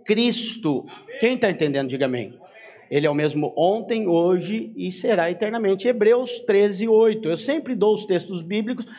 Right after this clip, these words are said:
pra que você se firme, não na minha palavra, mas na palavra do Senhor. Coloca aí Hebreus treze, oito. Olha o que diz. Jesus Cristo, ontem e hoje, é o mesmo e o será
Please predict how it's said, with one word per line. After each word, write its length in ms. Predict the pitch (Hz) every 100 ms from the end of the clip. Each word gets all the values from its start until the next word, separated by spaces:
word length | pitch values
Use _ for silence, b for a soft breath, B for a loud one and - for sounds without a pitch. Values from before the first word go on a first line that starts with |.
| B -
pra 140 | 220
que 100 | 226
você 320 | 208 233 240
se 180 | 226 233
firme, 360 | 202 220 240 220
não 160 | 214
na 120 | 247
minha 160 | 233 233
palavra, 440 | 226 208 214 220
mas 200 | 208 208
na 120 | 185 214
palavra 400 | 220 185 220 220
do 80 |
Senhor. 360 | 190 240 214 196
Coloca 380 | 190 208 220 214
aí 140 | 196
Hebreus 360 | 190 165 180 -
treze, 300 | 180 170 151
oito. 240 | 147 147
Olha 120 | 220
o 20 | 220
que 100 | 208
diz. 300 | 170 143 B B B B
Jesus 460 | 135 226 226 302 -
Cristo, 680 | 247 208 - 165 147 - -
ontem 560 | 202 277 269 254 240 165
e 160 | 156
hoje, 640 | 139 131 135 165 320 - B B B -
é 100 | 220
o 120 | 339
mesmo 500 | 294 269 247 170 101 - B B
e 120 | 175 190
o 80 |
será 680 | 185 - 151 135 185 262 285